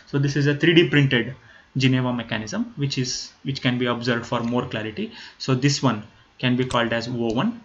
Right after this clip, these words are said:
this one can be called as O two. So this will be the pin, right? So one, two, three, four, there are four slots. So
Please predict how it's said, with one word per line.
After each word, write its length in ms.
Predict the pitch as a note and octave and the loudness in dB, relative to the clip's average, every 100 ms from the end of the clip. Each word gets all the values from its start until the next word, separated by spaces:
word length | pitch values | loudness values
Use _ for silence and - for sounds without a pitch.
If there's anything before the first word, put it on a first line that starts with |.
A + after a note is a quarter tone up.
| - | -6
this 200 | B2+ B2 | -2 -2
one 140 | B2 A#2 | -2 -2
can 220 | B2 A2+ | -2 -2
be 100 | A2 | -4
called 300 | - A2 A2 | -4 -4 -4
as 120 | A2 | -4
O 220 | A2 A2 | -4 -4
two. 300 | G#2+ G#3+ B3 - - - | -2 -2 -4 -8 -20 -10
So 160 | - | -4
this 240 | A#2+ B2 - | -2 -2 0
will 140 | A#2 | -2
be 140 | G#2 A2+ | -2 -4
the 200 | A3 - _ _ | -4 -6 _ _
pin, 220 | A2 - - - _ _ - | -8 -8 -14 -20 _ _ -14
right? 140 | F#3 | -12
So 180 | - C3+ | -4 -2
one, 300 | A#2+ C3+ F3 - | 2 0 -2 -2
two, 240 | C#3 E3 - | 0 0 -2
three, 160 | B2+ | -4
four, 200 | A2 A2+ | -4 -4
there 180 | A2 A#2+ | -2 0
are 100 | B2+ | 0
four 240 | C3 C3+ C3 | 0 0 0
slots. 560 | - A2 - - - | -2 -10 -6 -6 -8
So 280 | - C3 B2 | -8 -6 -6